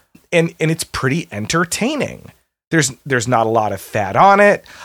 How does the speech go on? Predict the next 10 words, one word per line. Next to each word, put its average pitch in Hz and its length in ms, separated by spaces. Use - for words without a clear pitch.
A 113 80
lot 107 220
of 92 80
things 87 360
happen. 196 800
You 175 160
know, 165 140
for 170 200
as, 156 360
like, 143 360